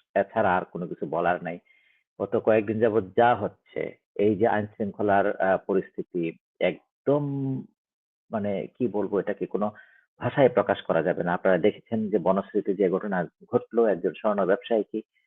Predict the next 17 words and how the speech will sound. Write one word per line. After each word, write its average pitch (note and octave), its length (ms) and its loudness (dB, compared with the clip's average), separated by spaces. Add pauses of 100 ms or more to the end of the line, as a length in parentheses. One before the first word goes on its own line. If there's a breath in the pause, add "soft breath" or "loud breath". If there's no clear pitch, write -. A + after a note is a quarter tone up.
(320)
দুইশো A#2+ 300 4
ভরি G#2+ 340 4 (240)
<clears throat> C#3+ 380 -2
স্বর্ণ A#2+ 300 6
ছিনতাই A2+ 720 4
করলো E3+ 360 2 (360 soft breath)
এবং, C3 340 2
এ, B2 220 8
সেটি D#3 160 2
শুধু F3+ 280 2
একটি - 360 4
ঘটনা। F#2+ 520 0 (420 soft breath)
তাছাড়া C3+ 460 2
এরকম E3 480 6
ঘটনা C#3+ 300 2
কিন্তু C#3+ 280 -4
শত E3+ 420 -2